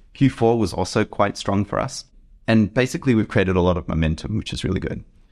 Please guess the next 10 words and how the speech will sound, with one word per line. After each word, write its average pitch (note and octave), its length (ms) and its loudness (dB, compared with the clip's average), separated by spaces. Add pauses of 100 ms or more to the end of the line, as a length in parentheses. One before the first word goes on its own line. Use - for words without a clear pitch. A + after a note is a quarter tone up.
(280)
Now G2+ 280 2
where C3+ 200 0
we F2+ 180 0
are G1+ 360 -4
is F2 180 -2
in F#2 80 4
this F2 160 0
phase, F2+ 540 0
which - 200 -4
is - 280 -4